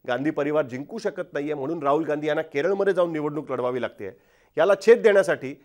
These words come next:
राहुल गांधी यांनी अमेठी किंवा रायबरेलीपैकी एक मतदारसंघ निवडणं आवश्यक होतं आणि या राजकीय परिस्थितीमुळे राहुल गांधी यांच्यासाठी रायबरेली लोकसभा मतदारसंघ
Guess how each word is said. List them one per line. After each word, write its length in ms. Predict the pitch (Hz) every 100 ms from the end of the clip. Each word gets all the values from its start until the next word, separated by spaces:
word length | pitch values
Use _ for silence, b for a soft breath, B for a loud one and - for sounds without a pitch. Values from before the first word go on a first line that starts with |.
| b b
राहुल 220 | 123 156 202
गांधी 240 | 190 190
यांनी 160 | 190 208
अमेठी 360 | 135 170 185
किंवा 240 | 185 196 170
रायबरेलीपैकी 680 | 151 165 180 180 170 165 170
एक 200 | 156 -
मतदारसंघ 460 | 147 156 151 139
निवडणं 340 | 147 143 143 139
आवश्यक 360 | 123 165 226
होतं 260 | 160 131 127 - b b -
आणि 180 | 165
या 160 | 165 214
राजकीय 380 | 226 202 220 226
परिस्थितीमुळे 720 | 196 180 185 156 160 123 123 - b b -
राहुल 260 | 131 202
गांधी 260 | 196 175 143
यांच्यासाठी 640 | 143 127 147 135 123 156 _
रायबरेली 480 | - 131 147 175 185
लोकसभा 320 | 156 - 139
मतदारसंघ 520 | 131 123 127 120 120